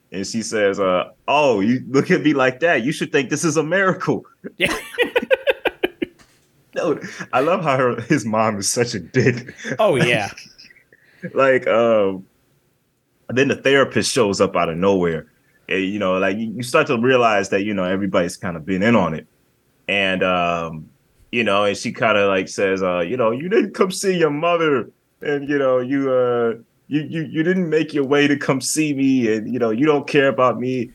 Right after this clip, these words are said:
Speaker 1: I've, I've cared about you your whole, I've, uh, protected you your whole life." And then we come to the point where he goes, like, uh, he had a vision,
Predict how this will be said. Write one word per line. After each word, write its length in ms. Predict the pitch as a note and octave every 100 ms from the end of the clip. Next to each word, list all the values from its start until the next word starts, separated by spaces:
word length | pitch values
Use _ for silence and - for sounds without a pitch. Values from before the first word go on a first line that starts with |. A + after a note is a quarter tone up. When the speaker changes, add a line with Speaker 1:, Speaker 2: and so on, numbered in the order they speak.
| _
Speaker 1:
I've, 180 | A2+ C3 A2+ - _ -
I've 220 | G#2 -
cared 240 | D3+ C3+
about 280 | A#2+ B2 B2
you 60 | C3
your 200 | A#2 A2
whole, 300 | B2 A#2+ -
I've, 280 | G#2 G#2+ F#2
uh, 340 | G2 F#2+ F2+
protected 540 | - G2+ - A#2+ A#2 C3
you 60 |
your 180 | A#2+ G2+
whole 240 | A#2 A2+ G#2
life." 380 | G#2+ A2 - _ _ _ _ _ _ _ _ _ _ -
And 120 | G#2+
then 120 | A#2+
we 100 | A2+
come 180 | - A2
to 100 | G2+
the 80 | F#2
point 420 | - F3 C#3 - _ _ _ _ _
where 120 | F2+ G#2+
he 140 | C#3+
goes, 420 | C3 A#2 A2 G2+
like, 260 | G#2 G2 G2
uh, 520 | F#2+ F2+ F2 E2+ E2
he 140 | A2+
had 140 | A2+ F2+
a 60 |
vision, 580 | D#2+ A#2+ D3 A2+ G2 F2+